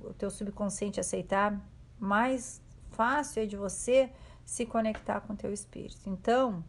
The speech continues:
vamos colocar em prática essa ideia do dia de hoje, pra que o teu espírito se expresse através de ti,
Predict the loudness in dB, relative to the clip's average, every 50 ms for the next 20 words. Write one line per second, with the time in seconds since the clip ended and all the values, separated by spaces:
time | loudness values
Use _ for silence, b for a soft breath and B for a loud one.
0 | -12 -18 -20 -20 -20 -18 -18 -18 -18 -20 -20 -20 -20 -20 -20 -18 B B B B
1 | B B B 4 6 6 6 6 4 0 -2 0 2 4 6 6 4 4 4 4
2 | 4 6 6 4 2 -2 -10 -18 -20 -10 -6 -6 -6 -2 0 4 6 6 6 6
3 | 4 2 -2 -4 -4 0 0 0 2 2 4 4 4 2 0 -2 -4 -4 -4 -4
4 | -2 -2 -2 2 2 2 2 2 0 -4 -10 -12 B B B B B B 2 2
5 | 2 2 2 0 4 6 6 6 6 4 0 -4 -4 0 2 4 6 6 4 2
6 | -2 -6 -6 -4 -2 -2 -2 -2 0 2 6 6 6 6 6 2 0 -4 0 2
7 | 2 2 4 2 2 0 0 -4 -8 -8 -8 -6 -4 -4 -4 -6